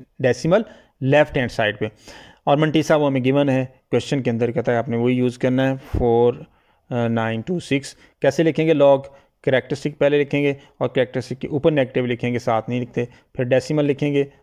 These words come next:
और साथ आप उसका मंटीसा लिख देंगे। फोर्थ है आपके पास ज़ीरो पॉइंट थ्री वन ज़ीरो नाइन, तो इसको आप कैसे लिखोगे? इसके अंदर आप देखोगे तो वन डिजिट ही है, इसका मतलब कैरेक्टरिस्टिक नेगेटिव वन, क्योंकि डेसिमल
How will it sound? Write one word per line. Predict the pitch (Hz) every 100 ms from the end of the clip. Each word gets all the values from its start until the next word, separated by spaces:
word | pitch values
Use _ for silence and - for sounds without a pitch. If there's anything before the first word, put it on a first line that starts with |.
| _
और | 123
साथ | - 120 117
आप | 107 -
उसका | - 151 208 - _ -
मंटीसा | 123 123 -
लिख | 113 107
देंगे। | 107 104 104 - - _ _ - - _
फोर्थ | 160 170 196
है | 196
आपके | 185 185
पास | 175 170 165 - _ _ _ -
ज़ीरो | 139 151 123
पॉइंट | 160 151 147 _ _ _ _ _ _ _ _ -
थ्री | 170 175
वन | 156 147 147
ज़ीरो | 135 139
नाइन, | 139 131 139 156
तो | - - -
इसको | 127 -
आप | 156 156
कैसे | 143 151
लिखोगे? | 147 143 151 151 147 - -
इसके | 135 -
अंदर | 139 135
आप | 127
देखोगे | 131 - 135
तो | 131
वन | 117 143 185
डिजिट | 160 156 156
ही | 143
है, | 143 139 - _
इसका | -
मतलब | 135 135
कैरेक्टरिस्टिक | 120 - 123 - 135 -
नेगेटिव | 127 117 113 156
वन, | 139 139
क्योंकि | 131 120
डेसिमल | 123 120 107 143 196